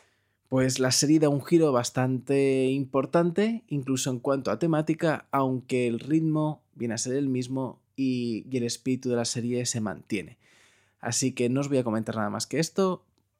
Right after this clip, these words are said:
os, simplemente os diré que mejor le echéis un ojo a vosotros, o sea, vosotros mismos, a esta segunda temporada. Eso sí, eh, si hay <laughs> algún fan de Doctor Who que no haya dado una oportunidad a esta serie, ya está tardando. De hecho,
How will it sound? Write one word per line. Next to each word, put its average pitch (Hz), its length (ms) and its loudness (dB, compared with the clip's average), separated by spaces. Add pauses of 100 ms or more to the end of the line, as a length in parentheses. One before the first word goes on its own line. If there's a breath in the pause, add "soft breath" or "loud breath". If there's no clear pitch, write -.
os, - 400 -8
simplemente 104 500 -2
os 110 80 -10
diré 135 360 -2 (640 soft breath)
que 135 280 2
mejor 139 680 0
le 120 100 2
echéis 147 360 0
un 135 120 0
ojo 135 340 -2
a 123 40 -2
vosotros, 110 680 -8
o - 20 -20
sea, 123 140 -6
vosotros 127 460 -4
mismos, 143 520 -6
a 117 120 -4
esta 120 160 -6
segunda 120 420 -4
temporada. - 560 -14 (800)
Eso - 160 -2
sí, 202 280 0 (220)
eh, 127 280 0
si - 160 0
hay 135 140 4
<laughs> - 0 -
algún 139 480 0
fan 131 280 4
de 127 100 4
Doctor 123 380 2
Who 135 240 2
que 131 120 2
no 135 80 0
haya 143 140 2
dado 131 160 4
una 123 120 2
oportunidad 117 340 -4
a 117 40 -2
esta 117 160 -6
serie, 147 380 -2 (400 soft breath)
ya 143 200 4
está 160 240 0
tardando. 117 540 0 (840 soft breath)
De 127 160 2
hecho, 175 500 2